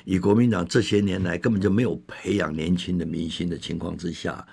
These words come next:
除了他，你还能够找谁？还能够比较适合？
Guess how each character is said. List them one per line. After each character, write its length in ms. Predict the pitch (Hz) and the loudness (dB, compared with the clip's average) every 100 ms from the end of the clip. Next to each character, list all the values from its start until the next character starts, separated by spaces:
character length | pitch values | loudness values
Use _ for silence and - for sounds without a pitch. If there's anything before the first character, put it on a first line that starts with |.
| - - - | -20 -20 -12
除 200 | - 92 | -2 0
了 100 | 92 | 0
他， 240 | 85 87 | -2 -2
你 140 | 90 | -2
还 120 | 78 82 | -4 -4
能 120 | 87 | -2
够 100 | 82 | -4
找 220 | 85 87 | -6 -10
谁？ 360 | - - - - - _ _ _ _ _ _ _ _ _ | -10 -10 -12 -16 -20 _ _ _ _ _ _ _ _ _
还 180 | - 92 | -4 0
能 160 | 95 95 | 2 2
够 80 | |
比 120 | 90 78 | -2 -2
较 160 | 82 | -4
适 300 | 80 - 90 | -4 -6 -6
合？ 240 | - - | -8 -14